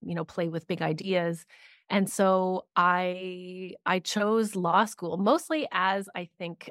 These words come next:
a way to sort of expand my options and get some professional training that could then take me in a bunch of different directions. And so I kinda didn't have to figure it out right away. So, uh, I was accepted to, so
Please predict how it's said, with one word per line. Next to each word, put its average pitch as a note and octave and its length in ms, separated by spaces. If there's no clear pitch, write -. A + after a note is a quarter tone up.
a G3+ 60
way G3 360
to F#3+ 800
sort F#3+ 220
of F3 80
expand F#3 400
my F3 140
options B3 680
and F3 580
get - 240
some A#3 140
professional F#3 480
training F#3 380
that - 180
could E3+ 140
then E3+ 160
take E3 260
me F3+ 100
in E3+ 60
a E3 60
bunch D#3+ 260
of F3+ 100
different G3+ 240
directions. G#3 460
And F#3 140
so F#3 80
I F3 80
kinda E3 260
didn't E3+ 280
have F3 180
to F3 80
figure E3 320
it D#3 40
out D#3 140
right F3+ 180
away. G#3+ 360
So, F3 840
uh, E3+ 180
I F#3+ 140
was F#3+ 200
accepted F#3 580
to, F3 180
so A3 260